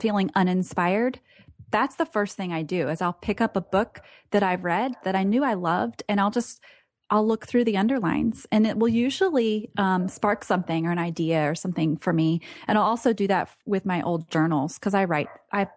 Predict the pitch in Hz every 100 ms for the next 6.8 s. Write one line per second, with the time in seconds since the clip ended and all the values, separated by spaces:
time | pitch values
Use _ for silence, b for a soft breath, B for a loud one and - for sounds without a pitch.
0 | - 170 160 - 160 175 156 - - 254
1 | - 156 - B B - 220 208 208 202
2 | 196 185 185 180 - 202 190 196 - 403
3 | 453 233 165 - _ _ - 320 - -
4 | 320 370 330 277 - 254 254 214 220 208
5 | - 208 208 208 330 226 226 262 233 -
6 | 208 208 196 196 208 - 196 180